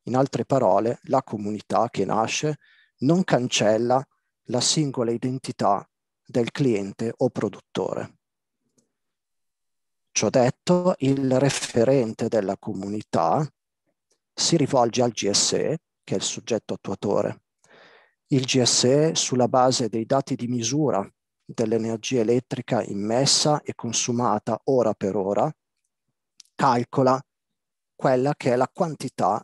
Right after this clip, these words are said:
di energia condivisa su base oraria e riconosce una sua valorizzazione che tiene conto dei benefici dell'autoconsumo.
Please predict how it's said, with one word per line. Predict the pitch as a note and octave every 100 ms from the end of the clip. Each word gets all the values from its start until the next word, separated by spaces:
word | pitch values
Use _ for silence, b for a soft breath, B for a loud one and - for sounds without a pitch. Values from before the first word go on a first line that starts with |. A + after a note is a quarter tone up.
| -
di | C3
energia | C3 D3 - G#2 A2+
condivisa | - F3+ C#3 G#2+ G#2+ G#2 C3+
su | C3 -
base | A2+ G#2+ G#2
oraria | A2+ G#2+ D#2 F#2 G2+ G#2 _ _ _ _ b b b b -
e | C#3+
riconosce | - D3+ - D#3+ E3+ F3 -
una | C3 B2+
sua | - D#3+ B2+
valorizzazione | C#3+ C#3 B2 A2+ - G#2+ - - A#2 A#2 C3 D3+ _ _ _ _ _
che | - A#2+
tiene | D3 D#3+ -
conto | C3+ B2+ -
dei | B2+ A#2+
benefici | A2 C#3 D#3 - A#2 - -
dell'autoconsumo. | C3 B2+ G2 G#2 B2 - A#2+ - - G2 G#2 A2+